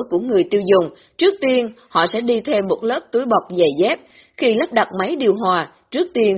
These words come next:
sẽ che phủ hết sofa cũng như các đồ vật trong nhà. Sau khi xong xuôi, sẽ lại dùng khăn lau sạch sẽ đồ điện một lượt, không uống một ngụm nước,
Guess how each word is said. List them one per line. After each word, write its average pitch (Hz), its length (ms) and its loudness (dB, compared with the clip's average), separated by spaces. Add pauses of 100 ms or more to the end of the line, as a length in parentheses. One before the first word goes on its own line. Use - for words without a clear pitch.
sẽ 208 100 0
che 208 200 2 (120)
phủ 196 140 2
hết 277 160 -8
sofa 220 580 -2 (140)
cũng 165 160 -6
như 240 100 -2 (120)
các 302 200 -6
đồ 190 140 2
vật 156 260 0
trong 190 180 -2
nhà. 180 300 -2 (920)
Sau - 360 2
khi 214 320 2
xong 220 240 -4
xuôi, 233 340 2 (220)
sẽ 185 240 0
lại 170 280 -2
dùng 175 180 -4
khăn 185 240 -8
lau 185 180 -4
sạch 180 200 -4
sẽ 175 340 -2
đồ 208 200 0
điện 170 360 0
một 180 180 0
lượt, 175 300 4 (280)
không 240 240 -2
uống 262 260 2
một 247 160 0
ngụm 180 240 -2
nước, 285 340 0